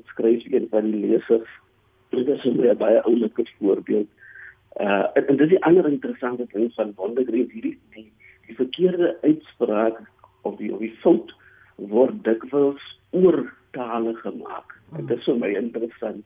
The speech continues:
Speaker 1: Met ander woorde, jy hoor iets in Engels en dan klink dit vir jou soos iets in Afrikaans. Eh, hierdie, 'n leser, eh, skryf die oulike storie daar en hy, hy vertel van in die, eh,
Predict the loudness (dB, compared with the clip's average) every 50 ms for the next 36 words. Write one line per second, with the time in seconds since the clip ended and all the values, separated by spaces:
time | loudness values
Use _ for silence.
0 | _ -10 -8 -8 -8 -8 -4 -4 -4 -4 -4 -4 -4 -4 -4 -4 -8 -10 -10 -10
1 | _ _ -20 -20 -20 -20 -20 -14 -6 -4 -2 -2 2 4 4 4 4 0 -8 -10
2 | -12 -12 _ _ _ -4 -2 -2 -2 -2 -2 0 0 2 2 2 0 -2 -4 -8
3 | -20 -20 _ _ _ _ _ _ _ _ _ _ _ _ _ -4 -2 0 0 0
4 | -2 -6 -8 -8 -6 -6 -4 -4 -4 -4 -4 -6 -6 -8 -10 _ _ _ _ _
5 | _ _ _ _ _ _ _ _ _ 2 4 4 6 6 4 4 2 2 -2 -2
6 | -4 -6 -6 -4 -4 -4 -2 -4 -2 -4 -4 -6 -6 -12 -12 -12 _ -10 -10 -10
7 | -8 -8 -4 -4 -4 -4 -6 -10 -10 -8 -4 -2 -2 -2 -2 -4 -8 -12 -14 -20
8 | -20 -20 _ _ _ -20 -20 _ _ _ -20 -18 -10 -8 -8 -8 -6 -6 -4 -2
9 | -2 0 0 -2 -2 -4 -4 -2 -2 -2 0 -2 -2 -2 -4 -6 _ _ _ _
10 | _ _ _ -8 -6 -4 -6 -6 -8 -14 -10 -4 -2 -2 0 -2 -2 -2 -2 0
11 | 0 0 -2 -4 -8 -10 -10 -8 -4 -2 0 0 0 0 -2 -2 -4 -8 -10 -10
12 | -12 -14 _ _ -16 -14 -12 -10 -10 -10 -12 -10 -10 -10 -8 -8 -10 -10 -8 -6
13 | -4 -4 -4 -6 -6 -8 -12 -10 -8 -10 -10 -10 -10 -12 -14 _ _ _ _ _
14 | _ -16 -12 -10 -10 -10 -10